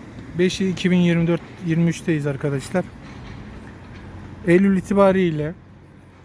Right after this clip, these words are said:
sonbahara girmişiz. Bu sonbahara girdiğimiz zaman mevsim dönüşlerinde sonbahar yağışlar olacağı için ve ağaçların da artık, e, şekilde gördüğünüz gibi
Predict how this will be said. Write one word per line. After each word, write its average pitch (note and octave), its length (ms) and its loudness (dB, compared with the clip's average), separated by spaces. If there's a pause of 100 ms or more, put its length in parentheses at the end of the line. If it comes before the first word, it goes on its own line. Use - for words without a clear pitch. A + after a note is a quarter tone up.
(160)
sonbahara E3+ 540 4
girmişiz. E3 680 -2 (800)
Bu F#3+ 100 2
sonbahara F#3+ 480 6
girdiğimiz F3+ 420 0
zaman E3 180 0
mevsim E3+ 400 2
dönüşlerinde E3+ 720 2 (840)
sonbahar F3 420 4
yağışlar E3 420 2
olacağı D#3+ 420 2
için D3+ 340 -6 (760)
ve E3 80 4
ağaçların F3 600 4
da F#3+ 80 4
artık, E3+ 380 -2
e, D#3+ 400 0 (500)
şekilde E3+ 400 0
gördüğünüz E3+ 540 4
gibi D3 260 0